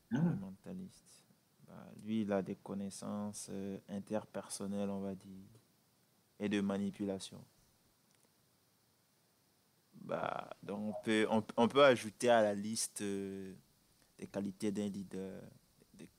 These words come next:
Speaker 2: d'une personne leader. Bah, faut qu'il sache manipuler un peu les gens.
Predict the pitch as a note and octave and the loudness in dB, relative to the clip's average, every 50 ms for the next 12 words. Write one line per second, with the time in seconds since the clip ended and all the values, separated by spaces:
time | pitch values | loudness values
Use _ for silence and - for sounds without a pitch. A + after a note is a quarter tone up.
0 | - - - G#2+ G#2+ - - G2+ F#2+ G#2 G2+ F#2+ G2 G2 F2+ F#2+ F#2+ F#2+ F#2+ G2 | -16 -8 -6 -6 -6 -4 -4 -6 -6 -6 -6 -6 -6 -8 -8 -8 -8 -6 -6 -6
1 | G2 F#2+ - - F2 F2 F2 F2+ F2+ - _ _ _ _ _ _ _ _ _ _ | -8 -10 -12 -14 -14 -14 -12 -14 -14 -16 _ _ _ _ _ _ _ _ _ _
2 | _ _ - G#2+ F#2+ - - G2+ - - G#2 G#2 G#2 - G2 G2+ F#2+ G2 G2 F#2 | _ _ -14 -14 -12 -10 -6 -6 -4 -2 -2 -4 -4 -4 -6 -6 -6 -6 -8 -8
3 | - - G2 G2 G2 G2 F#2 - G#2 G2 G2 G2 G2 F#2 G2+ G2 | -8 -6 -4 -2 -2 -2 -4 -4 -6 -4 -4 -4 -4 -4 -6 -10